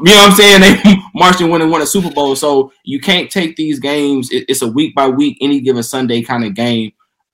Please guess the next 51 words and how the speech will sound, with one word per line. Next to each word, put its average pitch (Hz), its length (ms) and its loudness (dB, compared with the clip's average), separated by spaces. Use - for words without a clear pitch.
What 160 180 2
would 170 100 2
they 160 100 4
do 160 120 4
when 160 100 0
they 147 100 0
get 151 140 0
into 127 160 -6
the 135 120 -6
playoffs? 151 540 -2
You 156 80 -16
got 151 160 -2
Christian 123 320 -6
McCaffrey. 131 420 -8
C-Mac 165 420 -6
got, 131 320 -2
what, 131 300 -4
another, 120 520 -4
what, 131 260 2
eleven 131 640 -2
weeks, 147 300 -2
ten 156 280 -2
weeks 156 260 -2
to, 117 220 -2
to - 180 -10
get 143 240 -2
acclimated 135 480 -2
to 160 80 -8
the 127 120 -6
offense. 147 560 -4
He's 147 180 -2
clearly 160 420 2
a 117 40 0
top, 127 340 -2
uh, 117 120 -2
the, 110 160 -4
the 117 140 -4
best 127 300 0
running 139 220 0
back 135 200 -2
on 131 120 -2
that 135 120 -2
roster. 143 480 -2
Uh, 123 540 2
you 123 80 0
know 135 60 2
what 135 40 2
I'm 135 60 -2
saying? 131 340 0
Jimmy 147 200 2
Garoppolo, 139 800 2